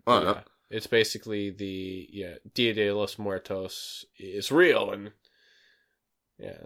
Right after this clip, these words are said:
Speaker 2: there's a sad part at the end. It's
Speaker 1: Aw.
Speaker 2: that, well, not just sad, but it's, like, emotional, and it's just like,
Speaker 1: Okay.
Speaker 2: "Oh my god, my feelings!" Um, but no, I te-, I'll tend to go see,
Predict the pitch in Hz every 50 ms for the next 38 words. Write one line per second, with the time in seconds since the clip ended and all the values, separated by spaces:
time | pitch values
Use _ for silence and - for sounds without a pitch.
0 | - 69 - 90 92 98 107 - - - 110 101 95 - - 101 95 90 87 -
1 | - 101 95 95 117 123 _ _ - - - - - - - - - - 117 113
2 | 107 - - - - - - 143 156 160 160 170 190 196 190 - 190 156 - -
3 | 135 117 113 120 131 127 131 120 110 - - 131 123 - - - 131 113 107 104
4 | 101 104 101 - - - 87 85 80 73 76 - _ - - 107 101 - - 110
5 | - - 113 - - - - 123 127 110 - - 78 73 101 113 - - - -
6 | 185 208 226 214 233 277 277 240 208 196 208 202 - 226 226 226 220 208 190 208
7 | 208 202 - - - - - - - 226 226 254 302 330 330 311 269 240 240 226
8 | 208 175 185 175 - - - _ _ _ _ _ - - - - - - - -
9 | _ _ _ _ _ _ _ _ - - 131 123 123 123 127 127 127 127 127 123
10 | 127 - - - - _ _ - - - _ _ _ _ _ _ _ - - 151
11 | 151 160 147 143 180 175 160 147 143 147 143 - 180 175 165 - 135 156 160 -
12 | 190 175 156 147 147 131 120 - 123 120 113 - - - 127 113 110 110 107 107
13 | 107 104 104 104 104 107 110